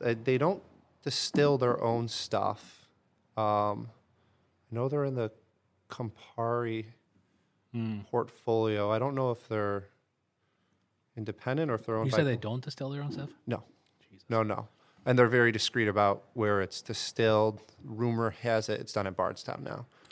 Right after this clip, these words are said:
Speaker 2: That's, see, like, that's frustrating to me. I don't know if that is to you. It, it reminds me of contract brewing for these
Speaker 1: But that's
Speaker 2: brewers.
Speaker 1: what half our shelf is.
Speaker 2: That's insane.
Speaker 1: Um, and they've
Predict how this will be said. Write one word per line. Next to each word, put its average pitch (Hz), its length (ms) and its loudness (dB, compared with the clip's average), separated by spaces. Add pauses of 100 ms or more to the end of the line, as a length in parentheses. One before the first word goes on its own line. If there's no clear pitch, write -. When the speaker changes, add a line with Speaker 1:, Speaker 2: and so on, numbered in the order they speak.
(260)
Speaker 2:
That's, 180 220 4 (120)
see, 143 220 2
like, 127 200 -2
that's 151 220 0
frustrating 110 640 -2
to - 100 -12
me. 90 280 -10 (140)
I 120 60 -2
don't 120 100 -2
know 113 120 0
if 110 80 -6
that 104 100 -4
is 101 160 -6
to - 120 -10
you. 87 100 -6
It, 123 240 -6
it 123 100 -6
reminds 131 420 0
me 127 160 0
of 110 220 -4
contract 110 580 -4
brewing 92 400 -10
for 98 120 -10
these 92 240 -12
Speaker 1:
But - 180 -2
that's 104 220 4
Speaker 2:
brewers. 110 140 0
Speaker 1:
what 90 60 -8
half 107 300 0
our 101 160 -2
shelf - 340 -6
is. 139 360 -6 (280)
Speaker 2:
That's - 220 -12
insane. 92 500 -10
Speaker 1:
Um, 104 500 4 (1080)
and 120 240 4
they've 120 240 6